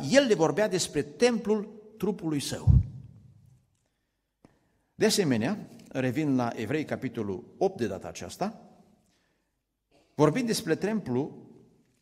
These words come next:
au amintit deja că templul de pe pământ s-a făcut după o imagine din cer. Iată ce scrie aici de la versetul, uh, unu. Evrei opt.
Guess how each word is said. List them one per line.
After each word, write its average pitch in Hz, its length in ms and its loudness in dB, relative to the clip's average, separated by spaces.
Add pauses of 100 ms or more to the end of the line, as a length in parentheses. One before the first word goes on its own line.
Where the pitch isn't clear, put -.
(1040)
au 156 120 0
amintit 165 300 0
deja 190 300 0
că 165 300 -2 (160)
templul 226 320 2
de 202 100 2
pe 202 120 -2
pământ 175 280 2
s-a 226 140 -2
făcut 180 240 -4
după 196 160 -2
o 190 40 6
imagine 190 400 0
din 190 180 -4
cer. 156 340 -2 (560)
Iată 214 220 -4
ce 160 120 -8
scrie 151 260 -8
aici 156 140 -6
de 143 100 -4
la 120 80 -4
versetul, 117 600 -6
uh, 117 200 -4 (460)
unu. 107 400 -4 (880)
Evrei 135 220 -4
opt. - 300 -6